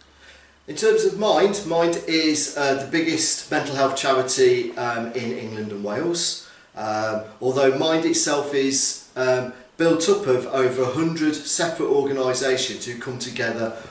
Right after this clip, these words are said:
under one federation. Uh, this means that we've got the best of both worlds. Uh, people recognise us very easily as being the biggest charity, but also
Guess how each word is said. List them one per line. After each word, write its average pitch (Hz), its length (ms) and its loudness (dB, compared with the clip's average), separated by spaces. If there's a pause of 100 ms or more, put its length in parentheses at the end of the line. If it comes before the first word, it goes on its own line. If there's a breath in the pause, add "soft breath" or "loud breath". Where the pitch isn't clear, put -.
under 117 200 -6
one 117 280 -4
federation. 107 720 -4 (720 loud breath)
Uh, 123 240 -2
this 156 260 2
means 175 220 4
that - 100 -2
we've 143 120 -4
got 127 160 0
the 120 60 -4
best 131 300 -2
of 120 100 -10
both 131 300 2
worlds. - 540 -2 (280 loud breath)
Uh, 110 180 -8
people 135 400 0
recognise 131 680 0
us 113 120 -6
very 117 260 0
easily 117 500 2
as - 100 -4
being 131 400 2
the 107 60 -6
biggest 104 360 -8
charity, 127 580 -6 (280 loud breath)
but 151 120 0
also 160 640 2